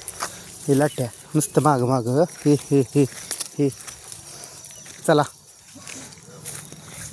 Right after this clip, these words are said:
चला तुम्हाला दाखवते बघा. ते तिकडं माझं घर, तो माझा रॉक्या.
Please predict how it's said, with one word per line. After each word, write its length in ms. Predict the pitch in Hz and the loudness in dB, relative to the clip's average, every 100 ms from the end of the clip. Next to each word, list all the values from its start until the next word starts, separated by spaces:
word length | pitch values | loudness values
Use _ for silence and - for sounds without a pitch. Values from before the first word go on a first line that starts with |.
| - | 0
चला 120 | 143 | 0
तुम्हाला 340 | 135 147 135 | 2 2 2
दाखवते 320 | 135 123 - 120 | 0 -2 -4 -2
बघा. 200 | 127 117 - - - - - - - - - - - - - - - 151 | -2 -2 -10 -18 -18 -20 -20 -20 -20 -12 -12 -12 -20 -20 -20 -18 -4 0
ते 40 | |
तिकडं 300 | 135 143 143 | 2 4 6
माझं 260 | 147 131 131 | 6 4 2
घर, 220 | 143 151 - - - - - - - | 4 2 0 -12 -20 -18 -14 -12 -6
तो 60 | 135 | 2
माझा 240 | 131 127 | 2 2
रॉक्या. 420 | 117 131 131 147 | 4 2 4 2